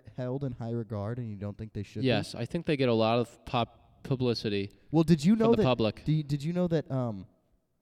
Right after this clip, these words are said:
Speaker 1: Crayola, uh, created the word purple?
Speaker 2: Is that so?
Speaker 1: That's true.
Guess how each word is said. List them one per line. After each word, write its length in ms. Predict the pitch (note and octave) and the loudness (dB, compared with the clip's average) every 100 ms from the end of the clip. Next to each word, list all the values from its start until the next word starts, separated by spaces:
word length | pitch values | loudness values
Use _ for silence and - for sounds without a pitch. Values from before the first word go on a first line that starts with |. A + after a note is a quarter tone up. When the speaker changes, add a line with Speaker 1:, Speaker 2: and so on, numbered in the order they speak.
| _ _ - | _ _ -8
Speaker 1:
Crayola, 640 | D3+ C3+ A#2 B2 D3+ E3+ - _ _ _ - - | -2 0 2 2 0 -2 -8 _ _ _ -16 -4
uh, 160 | B2 | -2
created 520 | A#2 - B2 B2 C#3 C3 | -2 -4 -2 0 -2 -2
the 60 | |
word 300 | A2 A#2+ A#2+ | -2 -2 -4
purple? 360 | A#2+ A#2 E3 F3+ _ _ _ _ _ _ _ _ _ | -8 -6 -6 -8 _ _ _ _ _ _ _ _ _
Speaker 2:
Is 180 | - A2 | -6 -2
that 220 | A2 G2 | -2 -4
so? 240 | - G2 F2 | -2 0 0
Speaker 1:
That's 180 | C3 - | -2 -4
true. 320 | - D#3 | -2 0